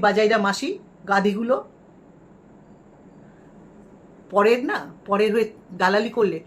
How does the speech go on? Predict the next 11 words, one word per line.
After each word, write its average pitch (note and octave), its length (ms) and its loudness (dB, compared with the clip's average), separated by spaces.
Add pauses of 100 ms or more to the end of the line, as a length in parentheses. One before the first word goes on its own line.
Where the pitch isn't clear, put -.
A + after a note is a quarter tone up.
(200)
পরে G3 160 0 (200)
পা G3 100 0 (100)
চাটলে F3+ 280 -2 (220)
তাদের F#3+ 260 -4
চ্যানেলের G3+ 360 -4 (220)
এই G3 60 0 (120)
অবস্থা E3 340 -10
হয়। D3 120 -14 (1300)
বিশু, F#3+ 260 -4 (100)
বিশু G#3 180 -4 (160)
দারুণ B3+ 260 0